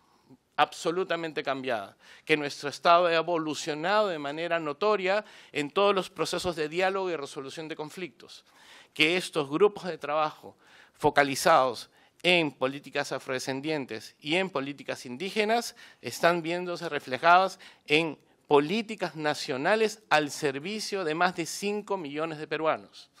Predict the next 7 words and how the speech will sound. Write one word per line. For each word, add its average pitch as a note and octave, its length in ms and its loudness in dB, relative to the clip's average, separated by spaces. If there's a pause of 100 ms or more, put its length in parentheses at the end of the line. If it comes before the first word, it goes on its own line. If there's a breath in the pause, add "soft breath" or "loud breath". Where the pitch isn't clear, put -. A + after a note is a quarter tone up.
(600 loud breath)
y F3 140 -2
que D#3 140 0
el C#3+ 140 -2
diálogo D#3 640 2 (400 soft breath)
y D#3+ 160 2
la C3+ 400 6
participación C#3+ 960 2